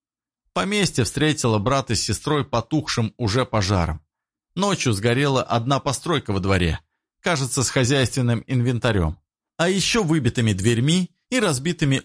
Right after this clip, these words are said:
окнами в обоих гостиных, изгвазданными коврами в коридорах и полным запустением. Слуги, учитывая произошедшее этой ночью, ещё не вернулись. И когда это ещё произойдёт,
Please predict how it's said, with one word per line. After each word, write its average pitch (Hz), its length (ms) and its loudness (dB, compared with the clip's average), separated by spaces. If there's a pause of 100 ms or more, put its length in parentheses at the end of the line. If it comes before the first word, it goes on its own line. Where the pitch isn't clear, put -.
окнами 120 440 0
в 101 100 2
обоих 107 400 2
гостиных, 170 760 0 (240)
изгвазданными 139 800 0
коврами 156 600 0
в - 60 -8
коридорах 151 760 0
и 247 140 0
полным 151 720 0
запустением. 104 920 0 (640)
Слуги, 208 480 -2
учитывая 113 500 0
произошедшее 120 800 0
этой 123 320 0
ночью, 127 580 0 (260)
ещё 220 360 0
не 170 100 0
вернулись. 98 640 -2 (400)
И 180 120 2
когда 170 440 0
это 123 160 0
ещё 113 340 2
произойдёт, 110 800 2